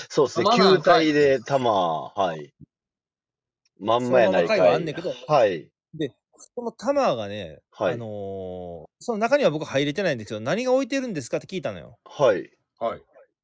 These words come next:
Speaker 3: ほんだら、巨大なネギが置いてるらしいね。
Speaker 1: <laughs> なんだそりゃ。全然見えてこうへん。
Speaker 3: きょ-、
Speaker 2: え？
Speaker 3: 巨大な、あの、
Speaker 2: 中にですか？
Speaker 3: ね-、ネギが置いてあん、あんねんけど、
Speaker 2: はい。
Speaker 1: はい。
Speaker 3: その、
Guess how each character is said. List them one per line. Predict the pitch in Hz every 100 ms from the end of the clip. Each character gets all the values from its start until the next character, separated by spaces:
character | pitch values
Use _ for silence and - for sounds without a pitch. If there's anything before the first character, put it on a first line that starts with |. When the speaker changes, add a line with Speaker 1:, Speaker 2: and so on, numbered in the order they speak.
| _ _ _ _ _ _
Speaker 3:
ほ | 254
ん |
だ | 190
ら、 | 156 123 - _ _ _ _ _ _ -
巨 | 214 220
大 | 277 294
な | 214
ネ | 143 151
ギ | 170 208
が | 139
置 | 127
い |
て | 117
る | 107
ら | 101
し | -
い |
ね。 | 85 80 - _ _
Speaker 1:
<laughs> | 196 - 320 - - - - - _ - _
な | 131
ん | 120
だ | 135 151
そ | 127
り | 101
ゃ。 | 101 _ - - - - - _
全 | 131 156 160
然 | 156 135
見 | 123
え |
て | 117
こ | 113 120
う |
へ | 101 90
ん。 | - _ _ _ _ _ _ _ _ -
Speaker 3:
き |
ょ-、 | 240
Speaker 2:
え？ | 190
Speaker 3:
巨 | 277 277
大 | 320 330
な、 | 196 190 135
あ | 113 _ 135
の、 | 170
Speaker 2:
中 | 180
に | 170
で | 190
す |
か？ | 180
Speaker 3:
ね-、 | 202
ネ | 233
ギ | 277
が | 180
置 | 165
い |
て | 165 170 _ -
あ | 156
ん、 | 170
あ | 175 196
ん |
ね | 160
ん |
け | 143
ど、 | 214 139 - -
Speaker 2:
は | 123
い。 | 127
Speaker 1:
は | 107
い。 | 82 - _ _ _ _ _ _
Speaker 3:
そ | - 302
の、 | 302 294 269